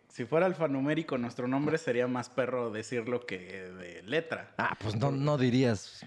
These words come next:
Speaker 2: no, no, no te referirían a ti
Speaker 1: Pues
Speaker 2: como
Speaker 1: sería como en Star Wars,
Speaker 2: Mm.
Speaker 1: ah, este, hay un güey que se llama, eh, eh, eh, pues es un clon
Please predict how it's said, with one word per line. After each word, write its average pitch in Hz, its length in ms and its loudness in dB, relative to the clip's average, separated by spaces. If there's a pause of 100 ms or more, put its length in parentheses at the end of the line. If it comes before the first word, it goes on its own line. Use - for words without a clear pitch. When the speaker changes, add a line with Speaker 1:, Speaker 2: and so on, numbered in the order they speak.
(140)
Speaker 2:
no, 104 340 8
no, 139 320 0
no 139 160 2
te 147 160 4
referirían 110 560 2
a 113 80 4
ti 113 140 -6
Speaker 1:
Pues - 80 -2
Speaker 2:
como - 40 0
Speaker 1:
sería 196 220 4
como 139 840 2
en 139 120 0
Star 180 260 4
Wars, 165 540 2 (300)
Speaker 2:
Mm. 104 140 -2 (680)
Speaker 1:
ah, - 160 -2 (100)
este, 123 560 2
hay 135 180 6
un 151 120 6
güey 151 380 4 (320)
que 131 120 -2
se 131 180 2
llama, 127 500 4
eh, 120 280 0
eh, 147 180 -4
eh, 117 400 -8
pues - 140 -8
es 139 100 0
un 151 140 2
clon 165 380 4